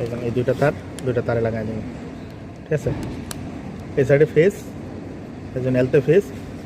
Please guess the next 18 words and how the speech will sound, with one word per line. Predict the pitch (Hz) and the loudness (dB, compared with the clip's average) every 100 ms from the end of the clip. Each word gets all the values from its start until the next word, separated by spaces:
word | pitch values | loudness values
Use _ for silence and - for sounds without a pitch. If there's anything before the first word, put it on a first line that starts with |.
| - | 0
এই | 139 | 4
সাইডে | 127 123 | 6 4
নিউট্রাল, | 113 113 113 | 2 -2 -2
ঠিক | 147 | -2
আছে? | 151 208 - 131 | 0 -2 -2 -2
এই | 127 127 | 0 4
লাল | 135 135 | 6 6
ডায়া | 127 | 4
লাগবে | 143 143 | 4 4
এটার, | 143 175 - - - - - - - - | 6 4 2 -12 -12 -12 -12 -12 -12 0
কালারটা | 135 127 123 | 4 6 6
লাগবে | 123 117 | 4 0
এটার। | 113 - - | -2 -6 -8
আচ্ছা, | 123 123 | -2 0
লাগাই | 123 117 | 2 2
দেখাইতাছি। | 113 113 117 202 208 - - - - - - - - - - - - - - - - - - - - - - - - - - - - - - - 143 | 2 0 0 -2 -2 -6 -10 -12 -10 -12 -10 -10 -12 -12 -14 -14 -16 -18 -18 -16 -16 -16 -14 -16 -14 -14 -14 -14 -14 -14 -14 -14 -14 -14 -16 -4 0
এই | |
যে | 127 | 2